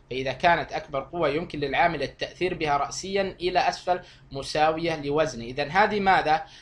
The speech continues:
هذه هي القوة المسلطة، هذه هي القوة إيش؟ المسلطة اللي هي تساوي إيش؟ وزنه،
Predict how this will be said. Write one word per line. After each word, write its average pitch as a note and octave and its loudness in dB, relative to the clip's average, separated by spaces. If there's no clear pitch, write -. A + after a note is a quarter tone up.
هذه E3 0
هي D#3+ 2
القوة C#3+ 0
المسلطة، C3+ 0
هذه C#3+ -2
هي C#3 0
القوة D3 -2
إيش؟ D3 -2
المسلطة C3+ 0
اللي C3 -6
هي C#3 -8
تساوي D3+ 0
إيش؟ D3+ -2
وزنه، F#3+ 0